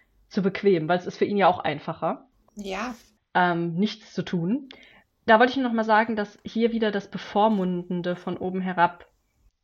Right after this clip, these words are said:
Speaker 1: rauskam, was ich
Speaker 2: Ja.
Speaker 1: schwierig finde, weil, ähm, am Anfang des Kapitels, worüber wir auch gesprochen haben, ähm, wird ja vorgestellt, ja, es gibt immer zwei Gründe oder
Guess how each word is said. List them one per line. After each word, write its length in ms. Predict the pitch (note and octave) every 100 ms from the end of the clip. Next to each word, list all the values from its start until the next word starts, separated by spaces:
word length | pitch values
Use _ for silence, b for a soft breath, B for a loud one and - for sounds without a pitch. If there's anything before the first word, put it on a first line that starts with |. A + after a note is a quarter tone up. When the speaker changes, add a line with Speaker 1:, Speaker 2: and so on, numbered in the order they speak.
| _ F3+
Speaker 1:
rauskam, 840 | E3 E3 E3+ - E3+ D#3 D3+ D#3 b b b b b b _
was 160 | G3 G3+
ich 60 | F#3+
Speaker 2:
Ja. 60 |
Speaker 1:
schwierig 380 | - G#3 F#3+ -
finde, 300 | F#3 F3 F3
weil, 320 | F#3 F#3+ - -
ähm, 360 | F3+ F3 F3 -
am 120 | G3+ G3+
Anfang 220 | C4 C4
des 120 | B3+
Kapitels, 600 | A#3 A3+ A3+ G#3 G3+ -
worüber 260 | F#3+ F#3+ F3+
wir 140 | F#3+
auch 100 | -
gesprochen 420 | - - A#3+ A3
haben, 340 | G#3 G3 G3+ G#3 B B B -
ähm, 280 | F#3 F#3+ F3+
wird 200 | F#3+ G3+
ja 80 | G3+
vorgestellt, 640 | - G#3 G3+ - G3+ F#3+ B B
ja, 180 | G#3+ G#3+
es 120 | - -
gibt 220 | A#3 -
immer 260 | G#3+ G3
zwei 320 | - - F#3+ F#3
Gründe 640 | F3+ F#3 B3 D4 E4 G4 - _ _ _
oder 480 | - F3+ E3+ E3+